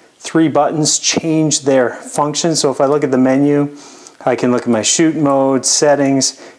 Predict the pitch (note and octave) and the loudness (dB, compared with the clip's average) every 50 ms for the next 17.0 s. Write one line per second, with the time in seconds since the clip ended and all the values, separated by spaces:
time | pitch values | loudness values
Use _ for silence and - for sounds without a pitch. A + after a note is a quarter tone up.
0 | _ _ _ - C#3 C3 C3 D#3 E3+ E3 D#3+ F3 F3 E3+ E3+ D#3+ D#3+ E3 D#3+ D#3+ | _ _ _ -2 0 0 2 2 2 2 2 2 2 2 2 2 2 2 2 2
1 | D#3+ D3+ D3 C#3 - - - G3+ G#3+ F3+ E3 C#3 B2+ B2 B2 A#2+ B2+ D3+ C3+ C#3+ | 2 0 0 0 0 0 0 0 0 2 2 2 2 2 0 0 0 2 2 2
2 | C#3 C3+ - - E3+ F3 E3+ D3+ D3 D3 B2+ B2 - - B2+ B2+ C3+ C3 - - | 0 0 -2 -2 -2 0 0 0 0 0 0 0 0 0 2 2 2 0 -2 0
3 | C#3 B2+ C3 C3 - - - - - - - _ - B2 A2+ B2+ C3+ C3+ - - | 0 0 0 -2 -4 -10 -20 -20 -20 -20 -10 _ -2 0 2 2 2 0 0 -2
4 | B2+ B2+ B2+ B2 B2 B2 A2+ A2 - - - C3+ A#2+ C3+ C3 B2+ C3 B2+ A#2+ A#2+ | -2 0 0 0 0 0 -2 -4 -6 -8 -8 -4 0 0 0 2 2 2 2 0
5 | A2+ G#2 A#2+ A#2 A#2+ B2+ C3 B2 A#2+ A#2+ A2 A2 A2+ A2+ - - C#3 B2+ C#3 C#3 | 0 0 0 0 2 0 0 -2 -2 -2 -2 -2 -2 -2 -2 -2 0 0 2 2
6 | C3 B2+ A#2 B2+ - - - F#3+ G3+ G3 F#3 E3+ E3+ F3+ F3 - - - - - | 0 0 0 -2 -2 0 0 0 2 2 2 2 0 0 -2 -4 -6 -10 -12 -18
7 | - - - - - - _ _ _ D3 D3 D3 D3+ C3+ - - - E3+ F3 F#3 | -20 -20 -20 -20 -20 -20 _ _ _ 0 2 2 2 0 0 -2 0 2 2 4
8 | F3+ D3+ C3+ C3 C3 A#2+ - - C#3+ C#3+ D3 C#3+ - D3 - - - F#3+ F#3+ - | 4 4 4 2 2 0 0 0 0 0 0 0 -2 -2 -2 -2 -2 -2 -2 -2
9 | - B2+ G2 E2 - - - - - _ _ - C3 A#2+ A2+ C#3+ D3 - - C#3+ | -2 -2 -2 -2 -4 -6 -6 -10 -16 _ _ -6 -4 -2 0 0 0 2 2 2
10 | C3+ C#3 C#3 C3+ - - D#3 D#3 D#3 E3 F3+ F#3 F3 F3+ - C3 - - - - | 4 4 2 2 0 0 0 0 2 2 2 2 0 0 -4 -4 -4 -4 -4 -2
11 | - C#3 B2+ A#2+ - - - - - - - - - _ - C3 A#2+ D3 D#3 D3+ | -2 0 0 -2 -4 -8 -14 -20 -20 -20 -20 -20 -12 _ -6 -2 2 2 2 2
12 | - - C#3+ C#3 C#3 C#3 C3+ C3+ B2+ C3 B2+ C3 - - D#3 D#3 D3 - C3+ A#2 | 2 2 4 4 4 2 2 0 0 0 0 0 0 0 0 -2 0 -2 -2 -4
13 | - - - B2 - - A#2+ G#2+ - B2+ A#2 A2+ A2+ A2 A2 A2 - - A2+ B2 | -2 -2 -4 -4 -2 -2 -4 -2 -2 -2 0 0 0 0 0 -2 -2 -2 -4 -4
14 | B2+ B2 B2+ C3 B2 - - C3 B2 B2 C3 A#2+ - - - C#3 C3 C3 - D3 | -4 -2 -2 0 0 0 0 0 0 0 0 0 0 -2 -2 -2 -2 -2 0 0
15 | C#3 C#3 - - - B2+ A#2+ - D3+ C#3 C#3+ E3 F#3+ G#3 G#3 F#3+ E3 D3 D#3 D3+ | 0 -2 -2 -4 -4 -4 -2 -2 -2 -2 0 2 2 2 4 2 2 2 2 2
16 | D3 D3+ D#3 E3+ D3+ C#3 B2+ C3+ B2 B2+ B2 A#2+ C3 B2+ B2 A2+ G#2 - - | 2 2 0 0 0 0 0 0 2 2 2 4 4 4 4 2 0 -2 -6